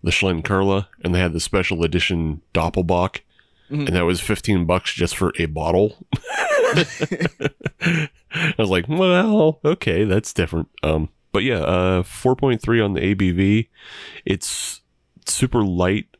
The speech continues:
Speaker 1: uh, on the back end, but there, you still get, like, a huge amount of that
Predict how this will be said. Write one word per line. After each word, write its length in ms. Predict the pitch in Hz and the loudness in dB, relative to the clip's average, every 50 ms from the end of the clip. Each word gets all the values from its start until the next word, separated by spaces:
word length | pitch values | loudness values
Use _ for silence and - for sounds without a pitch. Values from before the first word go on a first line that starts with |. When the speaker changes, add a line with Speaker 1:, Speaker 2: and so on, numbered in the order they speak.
| _ - - - | _ -12 -4 -2
Speaker 1:
uh, 340 | 92 90 80 78 76 73 71 | 0 2 2 2 2 0 0
on 160 | - 90 90 82 | 0 0 2 2
the 80 | 78 | 0
back 360 | 71 - 85 85 92 - - | 0 0 0 0 0 -2 0
end, 260 | 107 101 104 107 104 98 | 0 0 0 0 0 0
but 240 | - 76 - 87 | -2 -2 -2 0
there, 120 | 90 95 92 | 0 0 0
you 400 | 90 - 80 90 95 92 87 80 | 0 -2 -2 -2 0 0 -2 -4
still 320 | - - - - 117 98 82 | -6 -6 -4 0 0 0 0
get, 180 | - 78 67 | 0 -2 -2
like, 160 | 73 80 76 | 0 0 0
a 80 | 76 71 | 0 -2
huge 560 | - - - 104 101 98 95 90 87 78 90 | -4 -4 0 2 4 4 4 4 4 2 2
amount 340 | 85 76 85 85 82 78 - | 0 0 2 0 0 0 -2
of 100 | 82 80 | -2 0
that 260 | 82 80 78 - _ | 0 0 0 -2 _